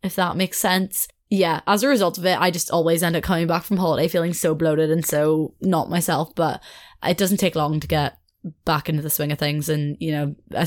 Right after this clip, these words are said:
I feel like as soon as you start eating your normal foods again, like, I just felt back, like I was back to normal literally after two days. Uh, but in general, yes, the food in Greece was actually really good, and I was very pleasantly surprised at the amount of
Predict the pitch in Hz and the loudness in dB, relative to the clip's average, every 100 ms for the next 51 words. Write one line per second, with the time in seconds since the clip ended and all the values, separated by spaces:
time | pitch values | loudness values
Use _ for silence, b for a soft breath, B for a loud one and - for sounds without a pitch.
0 | - 175 190 175 208 - 156 147 156 160 | 0 0 0 0 0 0 0 0 -2 0
1 | 147 151 151 160 156 156 147 151 - 143 | 0 2 2 2 2 0 0 -2 -2 -4
2 | 151 156 151 143 147 151 151 - - - | -2 -2 -2 -2 -2 -2 0 2 2 0
3 | - 147 - - 170 156 156 147 147 160 | -4 -6 -6 -4 -2 2 0 0 -4 -2
4 | 151 156 156 151 - 151 139 160 - 156 | -2 0 2 0 0 -2 -2 -2 0 0
5 | 147 151 180 - B B B - 170 165 | 0 0 0 -4 B B B -2 0 2
6 | 165 - 277 247 208 202 175 156 - - | 2 4 4 4 2 0 0 0 -2 -2
7 | 180 - 175 175 - 165 160 160 - 156 | -2 2 2 2 2 0 0 -2 -2 0
8 | 156 - 160 139 - 147 147 160 160 156 | 0 0 -2 -2 -2 -2 0 0 2 2
9 | 147 139 - 151 147 147 143 147 147 165 | 0 0 -2 -2 0 -2 -2 -2 0 -2
10 | 151 160 147 - 151 147 - 156 151 143 | -4 -6 -6 -4 -4 -4 -4 -2 -2 -2
11 | - 151 143 | -4 -4 -4